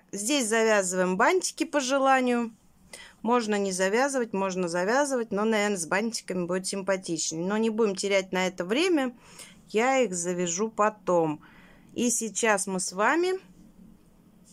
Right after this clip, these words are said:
перейдем к вязанию одежды для нашей девочки. Итак, будем вязать платьишко. И прежде чем начать вязать платье, хочу вам рассказать.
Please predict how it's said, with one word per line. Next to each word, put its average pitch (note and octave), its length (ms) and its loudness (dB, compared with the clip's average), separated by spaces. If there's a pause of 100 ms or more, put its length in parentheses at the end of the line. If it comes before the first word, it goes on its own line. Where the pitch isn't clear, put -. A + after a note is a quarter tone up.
(100)
перейдем G3+ 600 0
к - 80 -12
вязанию A3 720 -2 (1200)
одежды G#3 840 0
для F#3 220 0
нашей G#3+ 440 -2
девочки. D#3+ 760 -6 (880)
Итак, F#3 440 0
будем C4 440 -4
вязать F#3+ 500 0 (100)
платьишко. D#3+ 800 -4 (1700)
И B3 80 -12
прежде C#4 340 -4
чем A#3+ 160 2
начать A#3+ 400 0
вязать G#3 380 2
платье, C4 360 2
хочу A#3 600 -2
вам G#3+ 380 2
рассказать. G3 760 0